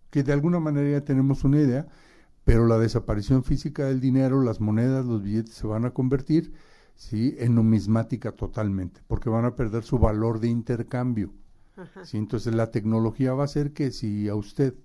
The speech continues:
Speaker 1: en un futuro la forma en que usted reciba sus recursos, ni siquiera va a tener que ir al banco, ni siquiera va a tener que tra-, cargar, sí, una tarjeta, una tarjeta,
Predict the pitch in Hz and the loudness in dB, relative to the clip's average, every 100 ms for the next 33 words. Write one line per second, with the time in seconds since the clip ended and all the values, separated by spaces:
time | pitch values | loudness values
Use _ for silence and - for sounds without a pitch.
0 | - 98 101 107 139 113 139 120 113 - | -16 -6 -4 -4 -6 0 2 2 -2 -12
1 | - _ _ _ - 95 92 113 117 139 | -20 _ _ _ -10 -8 -4 -2 2 0
2 | 139 110 127 127 127 135 131 131 131 127 | 0 -4 -4 -2 -2 -2 -2 -4 -6 -6
3 | 127 131 113 143 143 - - - - 113 | -6 -8 -4 -4 -4 -14 -20 -12 -6 -4
4 | - 107 123 127 131 123 - 117 117 110 | -4 -4 -2 -2 -2 -4 -4 -4 -4 -6
5 | 117 107 107 110 113 139 143 117 107 - | -6 -4 -4 -6 -4 -4 -2 -2 -4 -6
6 | - 113 113 117 120 113 110 101 120 113 | -8 -6 -4 -6 -4 -2 -4 -4 -4 -4
7 | 113 117 120 - 113 113 123 123 - _ | -4 -8 -8 -6 -6 -4 -4 -6 -14 _
8 | - - _ - 107 113 123 - 107 - | -20 -20 _ -16 -6 -4 -4 -4 -8 -4
9 | 139 143 - - - 117 139 143 101 131 | -6 -6 -14 -20 -10 -6 -4 -6 -8 -8
10 | 120 95 | -8 -10